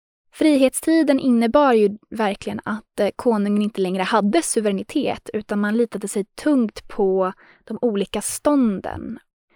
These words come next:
Gyllenborg, som var påverkad av sin tid i engelsk parlamentarism, blev en huvudman för ett av de nyskapade partierna, Hattarna, och på grund av hans intelligens och kunskap om propaganda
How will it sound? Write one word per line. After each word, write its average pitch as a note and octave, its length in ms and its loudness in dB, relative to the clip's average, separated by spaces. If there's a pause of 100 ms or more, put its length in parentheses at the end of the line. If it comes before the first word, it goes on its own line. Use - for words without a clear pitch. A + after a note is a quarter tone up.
(160)
Gyllenborg, C4+ 600 6
som A#3 120 -2
var A3 60 -2
påverkad C4+ 680 0
av - 60 0
sin G3+ 200 -6
tid D4 300 -2
i - 160 0
engelsk G3+ 440 -6
parlamentarism, G#3+ 840 -4
blev G3+ 400 0
en G3+ 140 -6
huvudman A3 920 2
för - 140 -6
ett - 220 -6
av G#3+ 60 -6
de G3+ 80 -2
nyskapade A3+ 680 0
partierna, E3 600 -2 (380)
Hattarna, - 760 0 (140)
och B3 100 -8
på B3 100 -6
grund C4+ 200 0
av C4+ 60 0
hans B3 240 -2
intelligens C4 720 -2
och - 100 -12
kunskap B3 640 0
om A3+ 80 -4
propaganda A#3+ 760 0